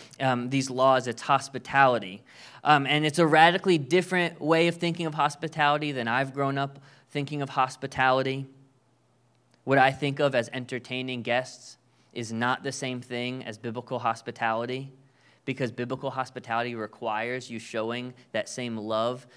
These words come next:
that you'd show to family or friends when you invite them into your home to a stranger. A-, and so it's different. And so in Hebrew, there's actually no one word for hospitality. Instead, what there is is just definition after definition, example after example of how to treat the stranger.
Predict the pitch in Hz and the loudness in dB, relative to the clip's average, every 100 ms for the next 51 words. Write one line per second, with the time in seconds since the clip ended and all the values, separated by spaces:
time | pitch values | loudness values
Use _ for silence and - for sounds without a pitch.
0 | _ 92 107 - 117 113 - 113 117 117 | _ -10 -10 -6 -6 -6 -8 -8 -6 -8
1 | 101 - 104 120 120 107 90 107 104 92 | -8 -8 -8 -8 -10 -12 -10 -10 -10 -8
2 | 110 101 - 104 107 101 107 107 117 131 | -12 -10 -12 -12 -8 -8 -8 -8 -8 -12
3 | _ _ _ _ _ _ _ - 107 - | _ _ _ _ _ _ _ -12 -10 -8
4 | 104 101 90 - _ _ _ _ _ _ | -8 -8 -10 -18 _ _ _ _ _ _
5 | _ _ _ _ _ _ _ _ _ _ | _ _ _ _ _ _ _ _ _ _
6 | _ _ _ - - - - 160 165 170 | _ _ _ -20 -20 -16 -2 4 4 4
7 | 175 170 143 120 196 180 147 135 143 160 | 6 6 6 4 2 4 2 2 6 6
8 | 156 147 208 240 160 151 151 147 160 160 | 6 2 2 2 2 2 2 4 4 4
9 | 175 147 151 160 139 160 160 143 143 156 | -2 2 4 4 4 2 2 0 4 4
10 | 151 147 131 131 - 131 127 127 135 143 | 2 -4 0 -2 -2 -8 0 2 2 0
11 | 127 123 - 139 139 139 139 127 123 139 | -6 -10 -2 -2 0 -2 -2 -2 0 -2
12 | 139 123 131 120 - 165 170 139 127 135 | -4 -8 -6 -6 -4 -4 -4 -4 -8 -8
13 | 147 139 123 117 127 104 135 131 120 117 | -8 -8 -8 -8 -8 -4 -4 -4 -6 -8
14 | 120 147 143 143 117 110 123 131 143 143 | -6 -8 -8 -10 -12 -8 -6 -4 -2 -2
15 | 143 127 - 120 110 117 127 131 131 113 | 0 -2 -2 -4 -4 -6 -6 -4 -6 -6
16 | - 120 127 123 - 127 135 120 - 120 | -2 -2 -2 -6 -8 -8 -6 -10 -10 -8
17 | 120 131 156 180 | -6 -4 -4 -4